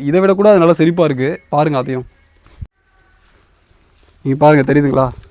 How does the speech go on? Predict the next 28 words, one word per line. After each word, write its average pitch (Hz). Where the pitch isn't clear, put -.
இது 151
வந்து 185
நேத்து 180
சாயந்தரமா 196
இந்த 175
கிழங்கை 160
நம்ம 143
நட்டு 147
வச்சோம். 131
அது 139
இன்னமும் 180
பாருங்க, 147
அந்த 127
பச்சை 135
அப்படியே 165
வாடாமே 160
இருக்கு 127
பாருங்க. 117
இதனா 151
நம்ம 180
கிழங்கு, 190
கிழங்கோட 190
ஃப்ரெஷ்ஷா 180
கொண்டு 170
வந்து 151
வச்சதுனால 147
இது 139
வாடாது, 151